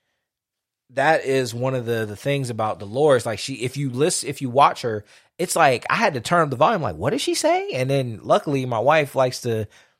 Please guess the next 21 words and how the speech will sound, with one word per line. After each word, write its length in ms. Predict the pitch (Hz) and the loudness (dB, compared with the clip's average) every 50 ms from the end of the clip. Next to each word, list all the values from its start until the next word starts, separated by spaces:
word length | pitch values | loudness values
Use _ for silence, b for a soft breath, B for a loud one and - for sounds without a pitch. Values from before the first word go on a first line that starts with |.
| _ _ _ | _ _ _
play 200 | _ 156 151 139 | _ 4 4 4
the 80 | 123 120 | 4 2
closed 320 | - - 156 147 135 - | 2 2 4 4 4 2
captions 520 | - 156 156 160 151 - - 117 110 110 - | 2 2 2 2 2 0 -4 -6 -6 -6 -6
'cause 160 | - 110 - | -6 -6 -6
she's 160 | - 117 117 | 0 0 2
always 260 | 131 135 127 107 98 | 4 4 4 2 0
missing 280 | 110 131 156 - 104 95 | -2 -4 -4 -4 -4 -6
stuff. 320 | - - 92 87 98 - | -8 -6 -6 -6 -6 -8
So 300 | - - 82 80 85 90 b b b b b b b b _ _ _ _ _ _ _ _ | -8 -10 -10 -10 -12 -14 b b b b b b b b _ _ _ _ _ _ _ _
with 220 | 135 131 151 147 | -6 -4 -4 -2
the 100 | - 127 | -2 -4
closed 320 | 98 - 175 170 147 - - | 0 2 4 4 4 4 4
captions, 640 | 185 190 220 226 - - 139 123 117 110 - - - | 4 4 4 2 0 -2 -4 -4 -4 -6 -10 -12 -12
we 160 | - 131 151 | -12 -12 -12
can 160 | 151 - 143 139 | -8 -8 -6 -2
kinda 360 | - 175 170 165 156 131 117 | 2 2 4 4 2 2 0
hear 300 | 113 120 147 170 165 151 | 0 0 2 2 2 2
what 140 | 135 131 - | 0 -2 -4
she's 180 | - 110 104 | -6 -8 -6
saying. 380 | - 147 160 160 139 110 101 | -4 -4 -2 -2 -4 -6 -8